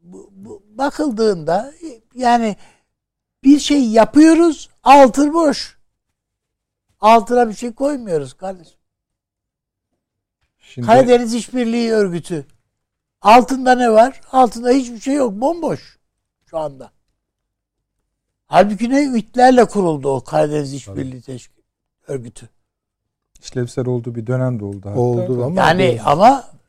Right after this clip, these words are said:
Speaker 1: ne oldu? Türkiye'nin iç siyaset kavgaları yüzünden yani rahmetli Özal'la Demirel'in kavgaları yüzünden içi boşaltıldı oranın. Bizim iç siyasi kavgalarımız yüzünden.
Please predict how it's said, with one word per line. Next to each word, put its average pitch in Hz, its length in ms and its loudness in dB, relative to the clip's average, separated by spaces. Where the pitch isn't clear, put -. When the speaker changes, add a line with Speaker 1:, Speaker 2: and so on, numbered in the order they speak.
Speaker 1:
ne 175 100 -2
oldu? 226 580 2
Türkiye'nin 214 500 0
iç 247 300 -4
siyaset 185 680 0
kavgaları 185 680 2
yüzünden 139 600 -4
yani 175 380 -2
rahmetli 180 560 -2
Özal'la 170 640 0
Demirel'in 170 600 0
kavgaları 208 680 4
yüzünden 202 640 -2
içi 277 260 -2
boşaltıldı 269 760 0
oranın. 160 380 -4
Bizim 220 180 -12
iç 302 120 -8
siyasi 349 480 0
kavgalarımız 143 720 -4
yüzünden. 117 480 -20